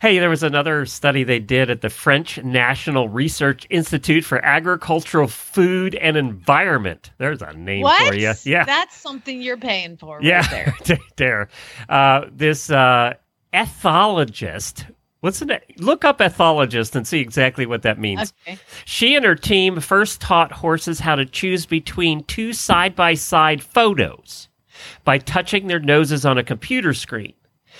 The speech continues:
Speaker 1: The horses were then showed photos of their current keeper, owner, alongside faces of just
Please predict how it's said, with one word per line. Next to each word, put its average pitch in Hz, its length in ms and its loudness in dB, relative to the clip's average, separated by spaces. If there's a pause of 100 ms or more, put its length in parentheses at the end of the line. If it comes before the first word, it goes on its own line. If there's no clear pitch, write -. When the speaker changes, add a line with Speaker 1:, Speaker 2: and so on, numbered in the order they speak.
(340)
Speaker 1:
The 165 100 6
horses 190 420 2
were 170 140 2
then 226 400 2
showed 180 460 2
photos 165 560 4
of 143 200 0
their 135 160 6
current 190 600 0
keeper, 135 580 0 (320)
owner, 147 460 0 (420)
alongside 202 720 2
faces 190 560 0
of 151 360 4
just - 380 0